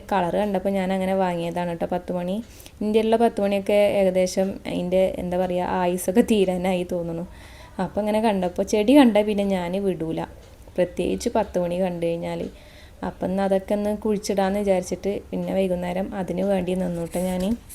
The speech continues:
അപ്പൊ പുതിയൊരു വർഷമായിട്ട് ഞാൻ ചെടിയൊക്കെ നട്ടിട്ട്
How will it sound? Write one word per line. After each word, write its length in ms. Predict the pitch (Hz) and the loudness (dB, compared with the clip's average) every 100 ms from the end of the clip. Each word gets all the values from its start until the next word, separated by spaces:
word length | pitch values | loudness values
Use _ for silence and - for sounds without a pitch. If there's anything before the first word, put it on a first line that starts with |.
| - - - - - - | -18 -18 -20 -20 -10 -4
അപ്പൊ 220 | 190 185 196 202 220 | -4 2 2 2 -2
പുതിയൊരു 360 | 202 208 208 | 0 2 2
വർഷമായിട്ട് 560 | 214 202 196 202 190 196 190 | 4 2 0 2 2 2 0
ഞാൻ 180 | 180 175 190 - - - - | -2 -4 -6 -10 -20 -20 -4
ചെടിയൊക്കെ 460 | 196 185 190 190 | -2 2 2 2
നട്ടിട്ട് 560 | 196 185 165 180 170 | 0 -2 -4 -4 -4